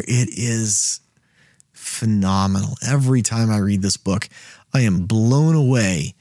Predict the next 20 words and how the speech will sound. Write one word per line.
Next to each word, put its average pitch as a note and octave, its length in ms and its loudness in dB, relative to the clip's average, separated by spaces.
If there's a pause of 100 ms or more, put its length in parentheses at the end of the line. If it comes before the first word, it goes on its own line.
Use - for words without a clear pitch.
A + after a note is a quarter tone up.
(520)
by - 80 0
how G#2+ 180 2
the G2+ 80 0
Lord A2+ 600 0
can F#2 480 0 (1000)
do B2 180 0
stuff A2+ 380 -2
that G#2 80 -2
we A2+ 100 2
have F#2+ 160 0
no A#2+ 420 2
idea A2 440 2
that G2+ 140 0
it's F#2 180 -2
coming, - 420 -8 (680)
'cause G2+ 200 -2
it's A2+ 160 -4
going G#2+ 540 0
to - 100 -6
be F#2 580 0